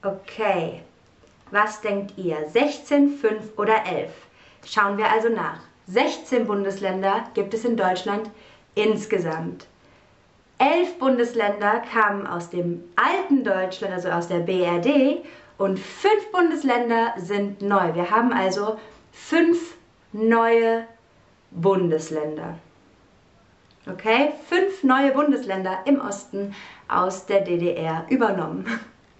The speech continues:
Okay, wie hieß Ostdeutschland? Ich hab's gerade eben schon kurz verraten. Wie hieß also das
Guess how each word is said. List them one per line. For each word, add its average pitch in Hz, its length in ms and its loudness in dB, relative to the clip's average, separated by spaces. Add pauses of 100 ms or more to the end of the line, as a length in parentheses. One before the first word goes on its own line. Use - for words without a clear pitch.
(1040)
Okay, 233 400 0 (1080)
wie 262 260 2
hieß 254 600 -4 (520)
Ostdeutschland? 165 760 -6
Ich - 100 -4
hab's 247 220 -2
gerade 311 300 2
eben 285 400 4
schon 254 280 -2
kurz - 220 -2
verraten. 220 760 0 (360)
Wie 285 200 4
hieß 339 360 -4
also 226 460 2 (240)
das - 180 -6